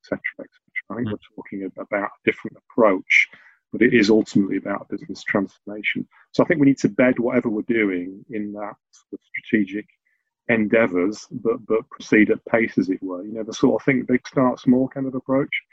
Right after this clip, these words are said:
Speaker 2: Mm.
Speaker 1: I think is really, you know, you know, kind of really important. I think as well, you know, we sometimes, we can sometimes do those things and we adopt a different approach, which brings in, like, a minimal viable idea, you know, a minimal
Speaker 2: Yeah.
Speaker 1: viable product or a factory line or a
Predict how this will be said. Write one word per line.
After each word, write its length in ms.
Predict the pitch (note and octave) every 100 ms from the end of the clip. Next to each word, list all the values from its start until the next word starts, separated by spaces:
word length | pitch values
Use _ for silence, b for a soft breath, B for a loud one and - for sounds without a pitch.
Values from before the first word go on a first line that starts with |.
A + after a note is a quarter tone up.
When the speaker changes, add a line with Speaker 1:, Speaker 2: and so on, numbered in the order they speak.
| b b
Speaker 2:
Mm. 260 | A#2 A2+ G#2+
Speaker 1:
I 40 |
think 240 | A2+ G#2 -
is 160 | F#2+
really, 580 | A2 G#2+ G#2 G2+ G2 G2+ -
you 120 | G#2+
know, 220 | F#2+ F#2+ F#2 A2+
you 80 |
know, 80 | G2+ -
kind 140 | G2+
of 60 | G2
really 320 | G2+ G2 F#2+
important. 680 | F#2 F#2 - G#2 A2 F#2 F#2+ _ b b -
I 60 |
think 260 | D3+ F#3+ D#3+
as 120 | C#3
well, 540 | C3 C3+ C#3+ C3 G2 - -
you 100 | A2+
know, 60 |
we 120 | G2+
sometimes, 840 | - D3 C3+ - A#2+ A2 G#2 F#2+ - B B B B
we 80 | -
can 100 | B2
sometimes 460 | C#3+ D#3+ D3+ C#3 -
do 280 | C#3+ D3+
those 280 | C3 G2 F2+
things 480 | - G2 G2+ - -
and 260 | G2+ G2+ G#2+
we 120 | G#2
adopt 360 | - A#2 -
a 20 | G#2+
different 340 | - - -
approach, 580 | - _ - - - - G#2+
which 260 | G2+ - -
brings 400 | G#2+ G#2 G2+ G2
in, 200 | G2 F#2+
like, 140 | F#2+ -
a 80 | G2
minimal 440 | G2+ A2 G#2+ G#2 G#2+
viable 540 | G#2 A#2 B2 B2 B2 B B B B B _ _ A2+
idea, 480 | A2+ A2+ B2 D3 B2
you 80 | G#2
know, 80 |
a 40 | G2
minimal 280 | G2+ G#2 G2+
Speaker 2:
Yeah. 120 | G#2+
Speaker 1:
viable 260 | G2+ F#2+ -
product 580 | - B2+ A#2+ C3 C3 A#2
or 140 | F#2+
a 60 | F#2+
factory 500 | - B2+ - - G#2+
line 400 | G#2 G#2 A#2 G#2+
or 200 | F#2
a 40 | F#2